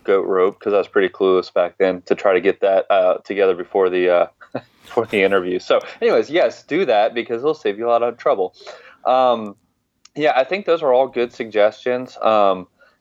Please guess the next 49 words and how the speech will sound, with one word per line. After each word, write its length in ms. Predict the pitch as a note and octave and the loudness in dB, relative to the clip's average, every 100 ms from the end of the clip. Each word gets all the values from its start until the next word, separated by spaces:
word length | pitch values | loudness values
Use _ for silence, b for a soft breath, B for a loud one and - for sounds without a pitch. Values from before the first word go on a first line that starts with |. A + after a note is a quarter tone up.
| - | -2
and, 520 | A2+ A2 G#2+ G2+ F2+ | 2 4 2 0 0
uh, 360 | G#2 G2+ F#2+ F2+ - | 0 2 2 0 0
I 120 | A2+ | 0
would, 240 | B2 A2+ _ _ _ | 0 -2 _ _ _
one 160 | A2+ A#2+ | -6 -2
of 60 | A#2+ | -2
the 80 | |
things 400 | - A#2 A2+ - | -4 -4 -6 -10
too, 380 | - A2+ A2+ A#2 - | -6 0 0 0 0
if, 260 | A2 - G2+ | -2 0 0
uh, 120 | F#2 | 2
you're 220 | F#2 G2+ | 2 0
looking 380 | G2+ G#2+ A2 G2 | 0 0 0 2
to 180 | F#2 F#2 | 0 0
be 220 | - G#2+ | -2 0
a 60 | F#2+ | 0
solid 360 | - G#2 G2 | 2 2 2
candidate, 540 | - G2+ G2+ G2+ A2 - B B | 0 -4 -2 0 0 -2 B B
make 160 | D3 D3+ | -4 -2
sure 400 | - F#3 E3 - - | 0 2 2 -2 -10
wh-, 280 | A#2+ A2+ - G#2+ | -4 -2 0 0
how 80 | A#2+ | 0
you're 160 | A#2 | 0
doing 200 | A2+ A2+ | -2 -4
your 120 | G#2+ | -4
logbook 420 | G2 G2+ G#2 A2 G2+ | 0 0 0 -4 -2
now, 380 | F#2+ G2+ A#2 _ - | 0 0 -2 _ -2
uh, 180 | F#2+ F2+ | 0 2
a 120 | G2 | 0
very 260 | F#2 G2+ G2 | 2 2 0
neat, 420 | G2 G2+ G2+ _ | -4 -6 -6 _
clean 300 | - A2 G2 | -8 -6 0
way. 220 | F#2+ F#2+ | 2 0
Keep 240 | - A2+ - | 0 -6 0
that 200 | A2 F#2+ | 0 2
going. 280 | F#2+ F#2+ | 2 2
Just 140 | F#2 - | -2 -2
start 200 | G2+ G2+ | 0 2
that 160 | F#2+ | 0
habit 320 | - F#2+ G2 G2 | 0 0 2 0
of 120 | - | -2
keeping 280 | G#2 - F2+ | -8 -6 -8
a 60 | |
clean 300 | - G#2+ F#2+ | -4 -2 0
logbook, 460 | F2+ F#2 F#2+ G2+ - | 2 2 2 -2 0
maybe 220 | G2+ G#2 | 0 2
an 80 | G2 | 2
electronic 580 | F#2 - - G2+ A2 - | 2 0 0 -2 -2 -2
one, 260 | B2+ C3 | 0 -2